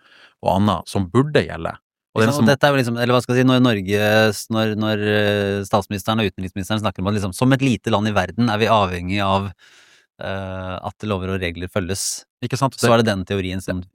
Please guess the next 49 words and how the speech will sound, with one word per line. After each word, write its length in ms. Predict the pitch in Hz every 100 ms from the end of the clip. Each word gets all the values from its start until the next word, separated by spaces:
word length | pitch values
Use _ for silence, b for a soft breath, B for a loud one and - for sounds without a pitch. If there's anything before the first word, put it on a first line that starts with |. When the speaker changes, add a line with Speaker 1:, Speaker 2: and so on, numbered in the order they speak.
| -
Speaker 1:
er 100 | 139
Speaker 2:
vi 80 | 107
Speaker 1:
akkurat 140 | 113 98
Speaker 2:
blir 80 |
Speaker 1:
det. 60 | 95
Speaker 2:
spist. 440 | 92 - - - -
Speaker 1:
Og 80 | 135
det, 160 | 131
for 80 | -
det, 340 | 131 135 127 113
det, 140 | 127 -
det 120 | 131
tjener 260 | - 123 107
vi 120 | 143
på. 200 | - 82 - _ -
Det 100 | 110
Speaker 2:
Mm. 60 |
Speaker 1:
tjener 440 | 110 113 123 110 92
små, 640 | - 101 101 117 98 87
åpne, 540 | - 101 104 - 101 85
demokratiske 640 | 87 - 98 - 85 -
samfunn 400 | 101 107 - 78
på. 160 | 85 - _ _
Vi 80 | 113
tjener 360 | - 98 95 85
på 120 | -
at 60 | 82
det 120 | 87
er 80 | 92
kjøreregler. 400 | 90 85 80 - _ b b
Det 80 | 113
er 20 |
jo 20 |
Canada 360 | - 101 92 82
også, 260 | 85 - 80
det 80 | 82
er 40 | 82
jo, 20 | - b b b
eh, 260 | - 82 80
andre 240 | 82 92 85
land 460 | 82 85 82 82
som, 160 | - -
som 180 | - 90
er 140 | 90 82
på 120 | -
en 60 | 87
måte 80 |
samme 220 | 90 95 87
størrelse, 440 | - 117 117 -